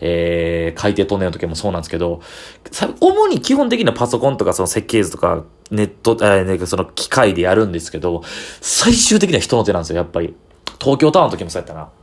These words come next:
東京タワーのやつもあったんですけど、最終的にね、一個最後ネジ締めるとか、ちょっとずらすとかって、人の手でやるんですよ。で、今回もすごいなと思ったのが、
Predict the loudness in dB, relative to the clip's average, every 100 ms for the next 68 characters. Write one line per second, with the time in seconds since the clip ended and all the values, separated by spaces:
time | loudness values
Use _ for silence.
0 | _ -8 -4 -2 -2 0 -4 -6 -14 -14
1 | -16 -18 _ -20 -20 -20 -20 -8 -4 -2
2 | 0 2 2 2 0 -2 -6 -8 -4 -4
3 | -2 -2 2 4 4 0 0 -2 -2 -2
4 | -4 -8 -4 0 0 0 0 0 0 -2
5 | -4 -4 -8 -8 -14 -20 -20 -12 0 2
6 | 4 2 0 -2 -8 -10 -6 2 2 4
7 | 2 2 0 -2 -2 0 0 -2 -6 -8
8 | -4 0 0